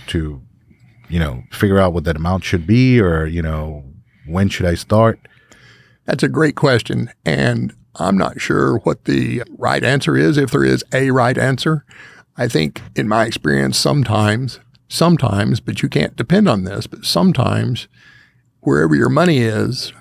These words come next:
Speaker 2: they're gonna reach out to you and say, "Hey, you need to start taking required minimum distributions." But that's not their responsibility. The responsibility for taking the amount, the right amount at the right time is yours.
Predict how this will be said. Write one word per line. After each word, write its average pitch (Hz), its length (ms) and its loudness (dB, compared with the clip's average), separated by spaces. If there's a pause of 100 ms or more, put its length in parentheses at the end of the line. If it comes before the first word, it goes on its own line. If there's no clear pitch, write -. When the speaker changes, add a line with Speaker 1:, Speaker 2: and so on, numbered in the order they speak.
(160)
Speaker 2:
they're 139 120 -2
gonna 135 140 0
reach 135 220 0
out 135 200 0
to 135 80 -4
you 131 140 0
and 123 140 -2
say, 131 240 2
"Hey, 135 560 0 (460)
you 135 320 -2
need 131 180 -4
to 120 60 -2
start 117 240 0
taking 123 260 0
required 113 340 0
minimum 113 260 -2
distributions." 123 800 0 (260)
But - 140 -8
that's - 240 -2
not - 320 0
their 135 260 2
responsibility. 104 960 0 (320)
The 117 100 -6
responsibility 143 840 2
for 131 160 -2
taking 139 480 -2
the 127 160 0
amount, - 400 -4 (360)
the 117 140 -2
right 110 240 2
amount 113 380 0 (580)
at 120 140 0
the 131 80 0
right - 260 -2
time - 440 0 (440)
is 107 420 0 (100)
yours. 131 500 0